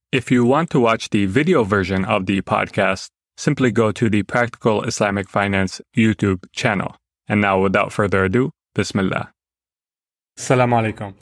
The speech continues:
Recently, the Federal Reserve made one thing abundantly clear. Interest rates have further to rise, and once there, they will stay elevated for some period of time.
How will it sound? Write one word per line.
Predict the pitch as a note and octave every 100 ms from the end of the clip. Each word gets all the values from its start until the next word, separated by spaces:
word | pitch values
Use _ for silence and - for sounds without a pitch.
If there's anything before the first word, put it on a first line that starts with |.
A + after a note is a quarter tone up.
| _ -
Recently, | F3 F3 D#3 C3+ C3 C3+ -
the | B2+ A#2+
Federal | - D3 C#3+ C3
Reserve | A#2 A2 A#2 A#2 A2+ -
made | C3 B2+ A#2
one | A#2+ A#2
thing | A#2 A2+ A2+ -
abundantly | B2+ G2 B2 A#2 A#2+ G#2+
clear. | - A2 G#2 G2+ _ -
Interest | D3+ D3+ C3+ -
rates | B2 A#2+
have | - G#2+ G#2
further | - C3+ C#3
to | C3+ C3
rise, | C3 C3+ C#3 - - _ _ -
and | B2 A2+ A2 -
once | B2 A#2 B2+ B2+ -
there, | C#3+ C#3+ A#2+ A#2+ A#2+ _ _ B2
they | A#2
will | A#2 A#2
stay | - - E3 D#3 D3
elevated | C#3+ A#2+ G#2 A2+ A2 A2+ _ _
for | - B2+ A2+
some | - B2+ A#2
period | A#2 A#2 A2 G#2+ G#2 -
of | A2 G2+ -
time. | A#2+ A2 A2+